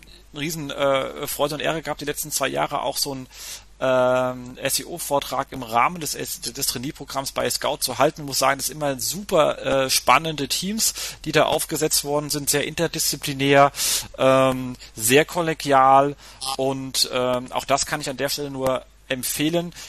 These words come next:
Die setzen gerade das neue Trainee-Programm auf. Ich gucke den Kollegen nochmal anschreiben, dass ich auch dazu einen Link finde.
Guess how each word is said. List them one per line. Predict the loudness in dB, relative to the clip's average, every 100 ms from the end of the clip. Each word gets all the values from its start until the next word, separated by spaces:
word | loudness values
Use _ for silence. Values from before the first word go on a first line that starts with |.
| -16 -10
Die |
setzen | -4 -2 -4
gerade | -6 -2 -2
das | -2 -6
neue | -4 -2 -2
Trainee-Programm | -4 -8 -8 -8 -10 -6 -4
auf. | -2 -2 -2
Ich | -10
gucke | -14 -12
den | -12
Kollegen | -8 -6
nochmal | -4 -6
anschreiben, | -6 -4 -4 -4
dass | -6
ich |
auch | -6
dazu | -8 -8
einen |
Link | -10 -8
finde. | -6 -4 0 0